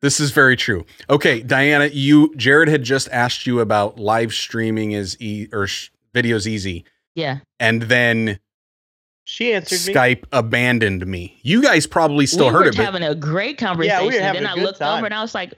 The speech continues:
Speaker 2: I was like, "All of us are frozen." I was like, "Are, is this still happening?" Or
Speaker 3: <laughs>
Speaker 2: so, like, you broke the stream. One of mine
Speaker 1: Yeah.
Speaker 2: is just making me laugh. I technologically have broken your stream, so I feel like we're even now.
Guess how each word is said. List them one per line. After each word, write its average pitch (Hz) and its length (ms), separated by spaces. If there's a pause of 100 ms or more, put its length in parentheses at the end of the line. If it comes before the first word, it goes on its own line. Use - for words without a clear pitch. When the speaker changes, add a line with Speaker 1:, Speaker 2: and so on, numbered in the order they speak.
(140)
Speaker 2:
I - 80
was 233 100
like, 220 140
"All 262 180
of 311 80
us 302 180
are 196 80
frozen." 254 560
I - 40
was 202 120
like, 185 120
"Are, 170 260
is 185 140
this 302 140
still 311 220
happening?" 262 500
Or 151 140 (220)
Speaker 3:
<laughs> - 240
Speaker 2:
so, 190 120
like, 185 200
you 226 180
broke 226 280
the 185 80
stream. 170 460
One 170 320
of 165 60
mine 175 240
Speaker 1:
Yeah. 104 80
Speaker 2:
is - 60
just 156 100
making 151 260
me 139 80
laugh. 139 320
I 165 140
technologically 143 960
have 127 200
broken 131 300
your 123 100
stream, - 260
so 190 100
I 208 60
feel 262 160
like 214 160
we're 156 260
even 131 340
now. 123 220